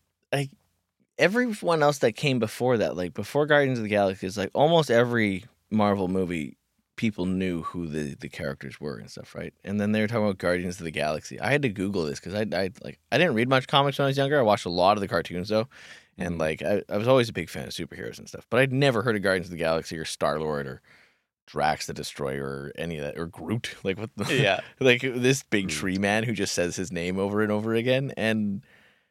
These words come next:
Speaker 1: it, it just blew everyone away. It got, like, crazy good reviews. The, I think a big part was the soundtrack, too, though, 'cause, like,
Speaker 2: Oh,
Speaker 1: fuck,
Speaker 2: yeah.
Speaker 1: man. Was that, like, just such a vibe? The whole, whole movie was just a bop. It was basically a,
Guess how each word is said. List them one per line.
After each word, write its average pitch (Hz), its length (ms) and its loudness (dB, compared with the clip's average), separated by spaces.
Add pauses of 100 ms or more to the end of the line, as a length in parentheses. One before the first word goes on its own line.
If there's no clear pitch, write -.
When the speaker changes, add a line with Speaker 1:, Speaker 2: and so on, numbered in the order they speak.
(220)
Speaker 1:
it, - 280 -2
it 160 100 -6
just - 240 -4
blew 127 240 4
everyone 170 300 4
away. 226 180 4
It 131 60 2
got, 147 160 6
like, 147 240 4
crazy 165 400 0
good 139 160 2
reviews. 101 340 0
The, 135 180 4
I 135 100 4
think 311 260 -2
a - 80 6
big 104 360 -2
part 95 300 2
was 82 180 -2
the 80 100 -4
soundtrack, 73 680 -6
too, 82 180 -8
though, 60 320 -8
'cause, - 180 -12
like, 82 180 -4 (100)
Speaker 2:
Oh, 104 180 0
Speaker 1:
fuck, - 320 -6
Speaker 2:
yeah. 73 80 -10
Speaker 1:
man. 80 160 -10
Was 92 140 -4
that, 127 200 2
like, 139 220 2 (140)
just 110 320 -4 (600)
such - 380 4
a 135 100 6
vibe? 98 520 0
The 127 160 4
whole, 165 580 4 (460)
whole 175 260 6
movie 123 300 4
was 104 100 0
just 98 120 -4
a 87 60 -2
bop. 92 520 2
It 85 60 -14
was 101 180 -8 (320)
basically 123 500 2
a, 90 140 0